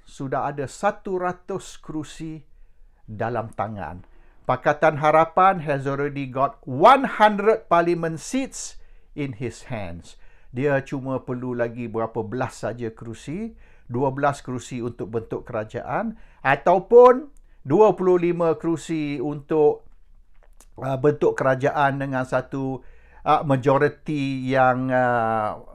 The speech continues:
boleh dikatakan, ah, selesa, comfortable majority. Dan, ah,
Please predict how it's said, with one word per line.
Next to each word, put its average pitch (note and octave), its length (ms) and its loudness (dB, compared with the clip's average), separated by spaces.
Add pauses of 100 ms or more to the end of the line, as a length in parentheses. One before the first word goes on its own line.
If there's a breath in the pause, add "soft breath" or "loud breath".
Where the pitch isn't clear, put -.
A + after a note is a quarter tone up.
(100)
boleh C3 320 -6
dikatakan, B2 800 -2
ah, G#2+ 240 -2
selesa, C#3+ 640 -6
comfortable C3 560 -2
majority. B2 720 -8 (520)
Dan, C#3 480 4
ah, C3+ 440 2